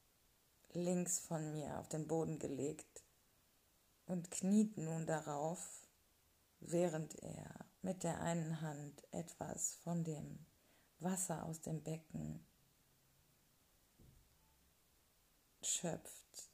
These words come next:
und es vorsichtig und tröpfchenweise auf meinen linken Oberschenkel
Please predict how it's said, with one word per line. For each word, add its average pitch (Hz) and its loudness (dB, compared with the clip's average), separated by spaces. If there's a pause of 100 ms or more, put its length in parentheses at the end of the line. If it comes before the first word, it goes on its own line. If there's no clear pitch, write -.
(140)
und 170 0
es - -6
vorsichtig 160 0
und - -4
tröpfchenweise - -6 (760)
auf 185 -2
meinen 165 2
linken 156 -4
Oberschenkel 160 -6